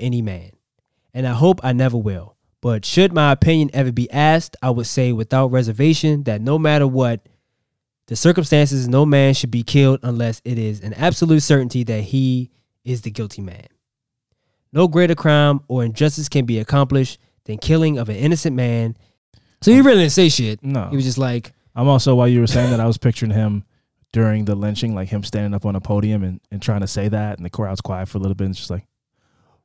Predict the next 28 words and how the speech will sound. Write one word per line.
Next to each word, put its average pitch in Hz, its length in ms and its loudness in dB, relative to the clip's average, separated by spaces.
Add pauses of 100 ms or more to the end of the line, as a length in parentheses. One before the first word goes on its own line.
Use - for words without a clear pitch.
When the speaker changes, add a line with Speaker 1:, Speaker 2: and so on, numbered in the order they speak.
(280)
Speaker 2:
"Boo 440 260 8
this 381 240 4
man!" 370 520 6
Like, 190 140 4
they 165 60 0
start 160 280 4
throwing 165 220 6
rocks 147 300 4
at 156 240 4
him, 151 80 4
shooting 156 360 4
at 147 140 2
him 147 100 2
and 143 80 4
shit. 147 200 2
If 147 140 2
he 170 100 6
tried 170 160 4
to 160 60 4
do 151 140 6
that 147 160 6
shit 147 240 0
there, 139 380 2 (300)
they 143 100 4
would 120 140 4
have 95 140 -4
murdered 107 500 0
him. 87 340 -8